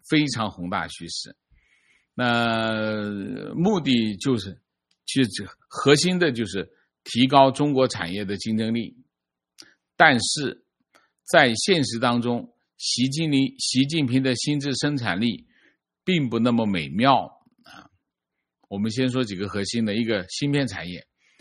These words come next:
芯片产业不用说，几万亿扔下去，啊，呃，一地鸡毛，啊，这个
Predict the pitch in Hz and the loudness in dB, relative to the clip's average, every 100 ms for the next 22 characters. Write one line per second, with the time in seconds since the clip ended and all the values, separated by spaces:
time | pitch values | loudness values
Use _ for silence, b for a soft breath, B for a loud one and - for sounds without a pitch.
0 | b b - 165 147 113 104 101 120 127 | b b -2 0 0 -2 -2 -2 0 0
1 | 95 117 117 - _ _ - 87 82 117 | 0 -2 -2 -6 _ _ -10 -8 -2 2
2 | 139 139 127 113 117 110 101 - 113 90 | 2 2 0 0 -2 -2 -4 -6 -12 -14
3 | _ _ - - - _ b b b b | _ _ -20 -20 -20 _ b b b b
4 | b 98 107 110 107 107 110 143 151 131 | b -6 -4 -2 -4 -4 -2 -2 0 -2
5 | 127 131 87 82 85 - _ _ _ - | 0 0 0 -2 -8 -14 _ _ _ -18
6 | 58 - - _ _ _ _ _ _ 127 | -16 -16 -20 _ _ _ _ _ _ -6
7 | 113 110 107 104 104 101 101 101 101 101 | 0 2 2 0 0 0 0 0 -2 -2
8 | 98 | -6